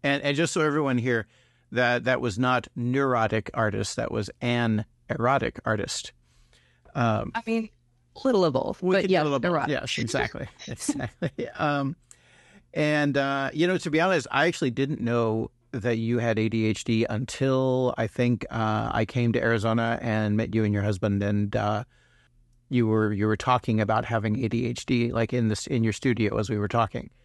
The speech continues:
Speaker 1: Sort of went, "Well, of course, you know, we get along really well. Of course you have A D H D."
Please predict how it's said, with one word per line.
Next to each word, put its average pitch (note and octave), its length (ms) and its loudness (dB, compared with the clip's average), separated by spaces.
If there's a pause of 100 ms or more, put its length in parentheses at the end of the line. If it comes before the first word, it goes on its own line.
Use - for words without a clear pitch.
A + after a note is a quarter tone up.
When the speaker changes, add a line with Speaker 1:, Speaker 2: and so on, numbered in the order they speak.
(260)
Speaker 1:
Sort A2 140 0
of G2+ 80 -2
went, A2+ 140 0
"Well, G#2+ 100 -4
of G#2 80 -6
course, - 400 0
you G2 140 -4
know, G2 80 -6
we A2+ 120 -2
get B2 120 2
along D#3+ 200 2
really A#2+ 180 2
well. C3+ 320 2
Of - 120 -6
course - 240 -2
you A#2 40 0
have G#2 100 2
A G2+ 60 -2
D G#2 100 -4
H - 160 -6
D." - 200 -10